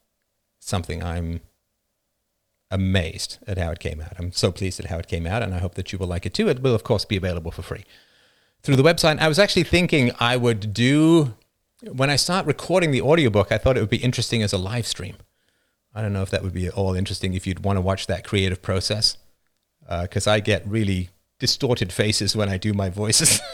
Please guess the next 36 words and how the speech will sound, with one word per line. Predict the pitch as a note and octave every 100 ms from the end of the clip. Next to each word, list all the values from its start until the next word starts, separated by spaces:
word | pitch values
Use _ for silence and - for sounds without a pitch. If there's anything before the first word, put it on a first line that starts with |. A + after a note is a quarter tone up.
| -
So | - F#3+ E3+ -
I | E3+
don't | - D#3+ B2+
know, | C3+ A2+
maybe | B2 A#2 A#2
I | -
will, | C3+ A2+
maybe | A2 G2+ G#2
I |
won't, | G#2 A2+ G#2
but | G#2+
I | A2
think | A2+
it'd | G#2
be | F#2+
interesting | F#2+ - F#2+ F#2 - - - -
to | -
have | G#2 G2
it | F#2
out | F2+ F#2
there | E2+
as | F2+
a | F2+
live | E2+ E2+
stream | - F2
and | E2+ E2
see | D#2
that, | - - - _ _ _ _ _ _
that | F#2+ F2+ -
process. | - F#2 - - - - _ -
No, | A2 G2
it's | F#2
not | C#3 D3
a |
platonic | - A2+ G#2 G2+
discussion. | - F2+ - - -